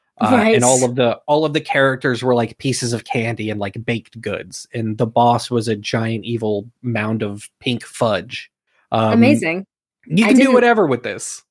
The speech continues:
Speaker 2: I mean, yeah, I guess that's the beauty of role-playing games. You can go wherever, just, like,
Speaker 1: Mm-hmm.
Speaker 2: whatever the pu-, if the table's feeling a certain way, you just, sometimes you have to lean into it,
Speaker 1: Mm-hmm.
Speaker 2: especially with horror and things. 'Cause I think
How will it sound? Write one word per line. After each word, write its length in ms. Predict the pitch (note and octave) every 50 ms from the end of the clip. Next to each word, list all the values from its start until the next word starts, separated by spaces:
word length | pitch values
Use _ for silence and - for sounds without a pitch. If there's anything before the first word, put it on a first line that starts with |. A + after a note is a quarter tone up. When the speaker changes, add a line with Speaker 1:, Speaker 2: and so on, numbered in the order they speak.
| _
Speaker 2:
I 80 | B3+ C#4+
mean, 180 | D4+ D#4 D4+ D4
yeah, 160 | D4 D4 A#3+
I 80 | A3
guess 220 | A#3+ A#3 D4 D4 D4
that's 200 | - B3+ A#3+ A#3+
the 80 | A#3+
beauty 200 | G#3+ A3+ A3 G#3+
of 100 | G#3 G3+
role-playing 380 | G3+ G3+ G#3+ G#3 - F#3+ F#3 F#3
games. 240 | F3 E3+ F3 F3 F3+
You 80 | F3+
can 240 | F3 - F#3+ F#3 F#3
go 160 | F3+ F3 E3+
wherever, 400 | F3 F3 F3 F3+ F3+ F3 E3+ D3
just, 240 | D3+ - C#3 C#3+ C#3 C3+
like, 160 | F3+ F3+ -
Speaker 1:
Mm-hmm. 80 | G#3
Speaker 2:
whatever 280 | G3+ G#3 G#3 G#3 G3 G3
the 80 | G3 G3
pu-, 260 | G3 G#3+ - - -
if 160 | - A#3 A3+
the 80 | - A#3
table's 380 | A3+ C4 C4+ C#4+ A#3 A#3 A3 -
feeling 280 | - G#3 G#3 G#3+ A3
a 60 | A#3
certain 320 | A3+ - B3 A#3+ A3 A3+ A#3
way, 140 | A#3+ A#3+ B3
you 100 | B3 G#3+
just, 220 | G3+ A3 G#3+ - - - - - _
sometimes 320 | - A#3+ A#3 A#3 A#3 G#3+
you 80 | A3+ G#3
have 180 | F#3+ G#3+ G#3
to 100 | G3+ -
lean 260 | G3+ G3 G3+ G3 G3 F#3+
into 300 | F#3+ G3+ G#3 G3+ - F3+
it, 60 | E3+ -
Speaker 1:
Mm-hmm. 100 | - -
Speaker 2:
especially 460 | B2+ A#2 B3 B3 A3+ G#3+ A3+ A3+ G#3 F#3+
with 140 | F#3+ F3+
horror 300 | - - G3 F#3+ F#3 F3
and 460 | E3+ D#3 C#3 B2 D#2+ B2 D#3+ E3 F#3 -
things. 300 | F#3 F3 E3+ F3 F3+ -
'Cause 140 | - -
I 60 | G#3 F#3+
think 260 | G3+ G#3 G3+ G3+